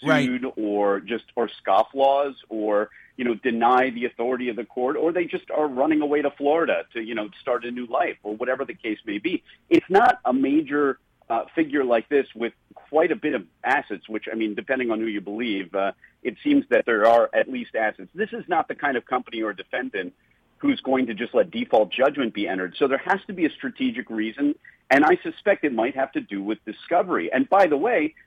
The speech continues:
Speaker 2: that theory was bolstered yesterday when it appears that Alex Jones – was caught i-, in a game of discovery, hide the ball, which, you know, look, our system is mostly, especially the civil system, is mostly on the honor system.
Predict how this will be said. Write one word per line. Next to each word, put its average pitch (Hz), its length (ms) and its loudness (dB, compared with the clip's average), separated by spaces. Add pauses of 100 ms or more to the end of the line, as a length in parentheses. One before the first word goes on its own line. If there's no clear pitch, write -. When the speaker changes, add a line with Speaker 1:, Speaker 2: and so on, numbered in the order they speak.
(120)
Speaker 2:
that 180 300 4
theory 139 320 0
was 127 220 -8
bolstered 123 500 -4
yesterday 131 760 -2 (260)
when 147 160 0
it 143 140 2
appears 131 400 -2
that 127 140 -4
Alex 113 360 -2
Jones – 113 380 -2 (360)
was 135 260 -2
caught 107 360 4 (120)
i-, 113 40 -4 (200)
in 127 140 -4
a 131 40 -4
game 113 380 -2
of 104 280 -2
discovery, 113 600 -4
hide 104 340 0
the 101 80 -4
ball, 107 400 0
which, 165 220 2 (340)
you 214 60 -4
know, 214 80 -2
look, 240 320 6
our 247 240 2 (100)
system 180 320 -4
is 127 140 -6
mostly, 135 420 -4
especially 170 420 -4
the 107 120 -10 (100)
civil 127 220 -6
system, 190 400 -10 (400)
is 151 160 -4
mostly 196 440 0
on 147 140 2
the 147 140 4
honor 196 280 0
system. 76 480 -12